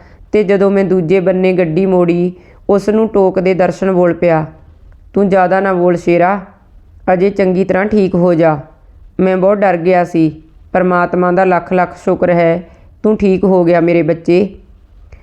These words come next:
ਪਰੀ ਨੇ ਹੌਲੇ ਜਿਹੇ ਮੁਸਕਰਾਉਂਦੇ ਹੋਏ ਆਪਣੇ ਪਿਓ ਵੱਲ ਤੱਕਿਆ। "ਚੰਗਾ ਸ਼ੇਰਾ, ਮੈਂ ਤੇਰੀ ਮਾਂ ਨੂੰ ਭੇਜਦਾ ਹਾਂ,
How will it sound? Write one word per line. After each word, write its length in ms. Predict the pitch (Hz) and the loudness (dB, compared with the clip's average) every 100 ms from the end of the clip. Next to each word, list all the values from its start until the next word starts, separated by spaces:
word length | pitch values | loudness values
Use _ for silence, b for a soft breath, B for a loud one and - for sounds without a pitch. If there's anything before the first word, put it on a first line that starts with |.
| b b | b b
ਪਰੀ 260 | 202 190 196 | -2 0 0
ਨੇ 160 | 190 190 | 0 2
ਹੌਲੇ 360 | 185 185 208 | 2 2 2
ਜਿਹੇ 120 | 208 202 | 2 0
ਮੁਸਕਰਾਉਂਦੇ 600 | 190 185 - 185 180 180 | -2 -4 -2 0 2 2
ਹੋਏ 200 | 180 180 | 2 2
ਆਪਣੇ 300 | 175 170 175 | 0 0 -2
ਪਿਓ 260 | 175 180 175 | 0 0 2
ਵੱਲ 200 | 175 175 | 0 0
ਤੱਕਿਆ। 480 | 180 175 170 156 151 - b b b b | -4 -4 0 0 -2 -10 b b b b
"ਚੰਗਾ 320 | - 185 180 185 | -2 0 0 -2
ਸ਼ੇਰਾ, 420 | 190 175 180 220 233 - _ | 0 0 0 -2 -6 -20 _
ਮੈਂ 180 | 175 180 | -4 -2
ਤੇਰੀ 220 | 180 190 | 0 0
ਮਾਂ 200 | 196 180 175 | 0 0 0
ਨੂੰ 120 | 175 | 0
ਭੇਜਦਾ 380 | 196 220 175 170 | 0 0 0 0
ਹਾਂ, 240 | 160 156 | 0 -2